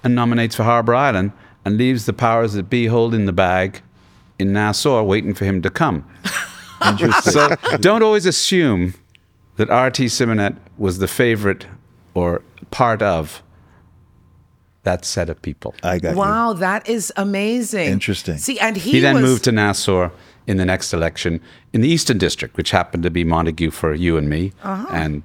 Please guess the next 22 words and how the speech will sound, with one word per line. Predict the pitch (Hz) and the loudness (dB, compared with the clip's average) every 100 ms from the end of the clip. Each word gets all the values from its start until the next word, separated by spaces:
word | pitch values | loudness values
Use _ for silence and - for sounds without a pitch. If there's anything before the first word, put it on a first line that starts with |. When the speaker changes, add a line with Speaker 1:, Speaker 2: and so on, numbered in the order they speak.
| _ | _
Speaker 1:
then | 82 82 | -4 -4
subsequently | - 73 - 73 69 | -4 -8 -8 -8 -6
Saint | 85 71 | -4 -4
Anne's. | 69 - - - _ - | -8 -12 -18 -20 _ -10
Speaker 2:
Okay. | 254 - | -10 -4
Speaker 3:
Well, | 359 | -2
that | 208 269 349 | 0 -2 -2
is | 392 226 | -4 -4
important | 220 - 247 262 226 - | -8 -6 -6 -4 -6 -8
for | 214 | -4
us | 202 240 - | -4 -4 -8
to | - | -8
know | 220 180 | -6 -4
because, | 160 190 196 185 - | -6 -8 -8 -8 -8
once | 175 226 240 254 | -6 -6 -6 -8
again, | 208 311 220 120 - - - | -8 -8 -8 -12 -14 -20 -10
you | 220 | -6
know, | 220 214 | -4 -4
it | 208 202 | -6 -6
shows | - 254 240 233 - | -6 -4 -4 -4 -6
his | 233 330 277 | -6 -4 -4
ingenuity | 220 190 170 160 147 143 139 147 139 208 | -4 -4 -4 -2 -2 -4 -4 -6 -6 -8